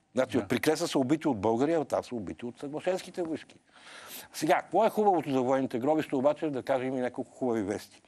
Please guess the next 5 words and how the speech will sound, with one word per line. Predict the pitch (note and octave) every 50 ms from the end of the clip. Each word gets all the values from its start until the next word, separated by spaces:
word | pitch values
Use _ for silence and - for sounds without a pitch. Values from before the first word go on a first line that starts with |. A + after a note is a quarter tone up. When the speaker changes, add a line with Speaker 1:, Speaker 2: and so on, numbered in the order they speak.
| _ - - - - - - _ -
Speaker 1:
А, | A#2 A#2+ B2 A#2+ A#2+ -
цивилизо-, | - - - B2+ B2 A2 A2 A#2 A2 G#2 D3+ F3+ F3 B2 A2+
говорим | G2 G#2 A#2 C3 D3 D3+ C#3
за | A#2+ C#3
империи. | C3 A#2 - - D#3 C#3 A2 F2+ C#2+